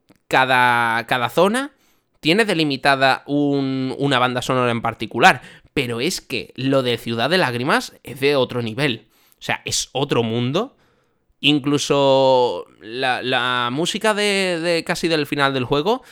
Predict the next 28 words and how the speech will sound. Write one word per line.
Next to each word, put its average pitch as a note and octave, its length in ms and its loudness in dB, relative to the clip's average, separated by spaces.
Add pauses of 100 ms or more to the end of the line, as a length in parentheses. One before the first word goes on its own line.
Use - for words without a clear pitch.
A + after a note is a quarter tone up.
(680)
eh, C3 640 0
queda E3 320 0
por D3 220 4
debajo B2 580 0
de B2+ 140 -4
Ciudad C3+ 160 -2
de C3 60 2
Lágrimas. A2+ 320 -4
En A#2 80 -6
serio, D3 240 -2
si - 200 -4
podéis, A#2 600 -2 (460)
buscad C3+ 760 -2
la A2 800 -4
lista C#3 320 -6
de, E3+ 380 4
la A#2 220 2
lista D#3+ 260 -2
de G3+ 60 -2
reproducción, D#3+ 640 -2
la A2 80 -4
V A#2 80 -2
S D#3+ 180 -2
O F3 80 4
completa C3 600 -2
de G#2 120 -8
Hollow C#3+ 200 2
Knight B2+ 260 -2